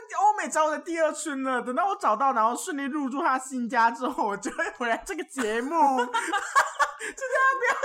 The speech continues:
想念我，才录了三集就要退出，神经病。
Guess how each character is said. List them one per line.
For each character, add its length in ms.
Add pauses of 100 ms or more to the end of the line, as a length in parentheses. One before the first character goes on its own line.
(120)
想 260
念 320
我， 160
才 60
录 400
了 140 (160)
三 440
集 120
就 120
要 60
退 440
出， 160 (380)
神 100 (220)
经 500
病。 200